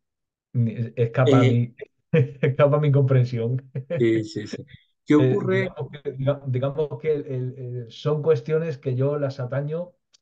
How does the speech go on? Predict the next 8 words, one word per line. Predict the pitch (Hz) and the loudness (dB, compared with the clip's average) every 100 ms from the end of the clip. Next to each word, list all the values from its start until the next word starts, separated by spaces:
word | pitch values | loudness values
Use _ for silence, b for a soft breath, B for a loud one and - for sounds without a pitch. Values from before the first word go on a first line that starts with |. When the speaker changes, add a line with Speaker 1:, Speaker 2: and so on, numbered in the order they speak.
| _ _ _ | _ _ _
Speaker 1:
a | - 107 | -14 -2
toda | 135 147 | 2 2
esa | 151 - 151 | 2 -2 -6
fenomenología, | - 143 139 131 123 120 117 107 - 131 113 90 90 | -6 -2 2 2 2 2 -2 -6 -8 -8 -8 -10 -10
¿no? | 113 120 | -8 -8
Que | 107 | -10
se | - 92 | -14 -14
dan | 101 117 123 | -10 -6 -6